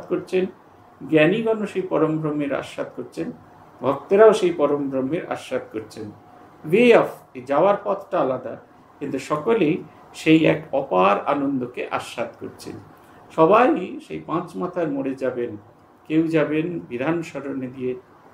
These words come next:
কেউ আসবেন আরজি কর রোড দিয়ে, কেউ আসবেন ভুবন বোস avenue থেকে, কেউ আসবেন টালা পার্ক থেকে, কেউ আসবেন লোয়ার সার্কুলার রোডে।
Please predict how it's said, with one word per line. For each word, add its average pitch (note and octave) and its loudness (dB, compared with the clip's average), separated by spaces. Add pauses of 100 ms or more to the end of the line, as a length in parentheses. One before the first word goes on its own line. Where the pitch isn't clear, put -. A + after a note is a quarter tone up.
(100)
কেউ F3+ 6
আসবেন E3 2
আরজি C3+ -4
কর D3+ -4
রোড C3+ -6 (100)
দিয়ে, B2 -10 (480)
কেউ G3+ 0
আসবেন F#3+ -2
ভুবন E3+ -4
বোস D3+ -6
avenue C3 -6
থেকে, B2 -10 (440)
কেউ D#3 4
আসবেন D#3+ 2
টালা C#3+ 2
পার্ক C3+ -2 (100)
থেকে, B2 -12 (520)
কেউ D#3+ 6
আসবেন D3 0
লোয়ার C3+ 0
সার্কুলার A2+ -10
রোডে। G#2 -10